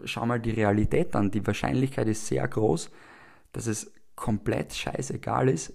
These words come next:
ob es dich oder mich gibt für die Welt oder halt auch nicht. Klar, für die Familie, das, äh, ist natürlich mega und wäre riesentragisch, wenn, wenn's mich auf einmal nicht mehr geben würde. Völlig klar.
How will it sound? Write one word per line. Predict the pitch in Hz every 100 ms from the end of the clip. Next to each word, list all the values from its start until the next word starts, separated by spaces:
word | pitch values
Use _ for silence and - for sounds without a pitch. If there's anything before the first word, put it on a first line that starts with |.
| -
ob | - -
es | - -
dich | 139 139 -
oder | 113 107
mich | 113 - -
gibt | 151 - -
für | -
die | 107 104
Welt | 110 120
oder | - 110 110
halt | 107
auch | 110
nicht. | 113 175 - - _ _ _ - - - - -
Klar, | - 147
für | 139 117
die | 113
Familie, | - 113 139 151 143
das, | 113 - - - - - -
äh, | 151 113 110 - -
ist | - 110
natürlich | 110 110 104
mega | 113 113 139 -
und | 110 107
wäre | 104 104
riesentragisch, | 110 135 135 123 110 113 123 117 113
wenn, | 104 101
wenn's | 104
mich | 110 107
auf | 101 107
einmal | 98 101
nicht | 139 -
mehr | 131
geben | - 98 104 -
würde. | 104 131 - - - - - - - - - - -
Völlig | - 107 104 -
klar. | - 101 - -